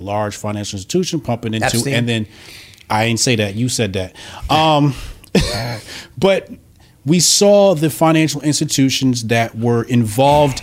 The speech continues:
Speaker 1: in the F T X election, Ukraine triangle. You see what I'm saying? But there's always been that sort of history between America and Russia. For example,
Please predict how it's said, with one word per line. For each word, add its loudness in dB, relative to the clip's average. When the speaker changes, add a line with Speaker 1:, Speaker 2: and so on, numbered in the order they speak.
Speaker 1:
in 2
the 0
F 2
T 2
X 0
election, 0
Ukraine 0
triangle. -2
You -2
see 0
what 2
I'm 2
saying? 0
But 2
there's 2
always 4
been 2
that 0
sort 2
of -2
history 0
between 0
America -2
and -4
Russia. -10
For -2
example, -6